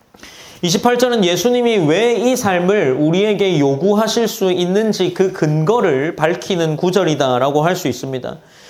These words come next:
인자는 누구입니까? 예수님이 자신을 가르쳐서 지칭한 것입니다.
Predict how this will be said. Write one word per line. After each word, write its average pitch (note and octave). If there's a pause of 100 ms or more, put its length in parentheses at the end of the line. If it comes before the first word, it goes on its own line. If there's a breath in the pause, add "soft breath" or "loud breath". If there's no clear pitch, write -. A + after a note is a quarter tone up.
(140 loud breath)
인자는 G3
누구입니까? E3+ (100)
예수님이 F#3+
자신을 F3+
가르쳐서 D3+
지칭한 G3
것입니다. C#3